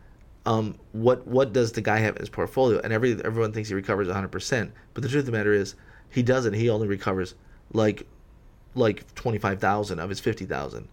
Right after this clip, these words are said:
He doesn't get his hundred thousand back because he's lost so much aggressive principal.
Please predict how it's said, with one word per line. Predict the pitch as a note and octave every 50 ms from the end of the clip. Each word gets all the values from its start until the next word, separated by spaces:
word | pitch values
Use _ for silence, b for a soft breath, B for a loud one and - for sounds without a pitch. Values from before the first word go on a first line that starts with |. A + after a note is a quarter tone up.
| B B B B B
He | C3+
doesn't | C3+ C#3 B2 A#2
get | A#2 C3+
his | B2 A2
hundred | A#2+ A2 G2+ G2 F#2+
thousand | F#2+ F2 F2+ F2+ F#2+ F#2
back | F2+ E2 F2 F#2+ -
because | - A#2+ - G2 F2+ F#2 - - B B B B B B
he's | A#2 A2 G2+
lost | A2+ G#2 G2 G2+ -
so | - A2+
much | G2+ F#2+ F#2 -
aggressive | - G2+ G2+ A2+ G2+ F#2+ F2+ - F2 -
principal. | - - A2 G#2+ - - - - G#1 G1+ -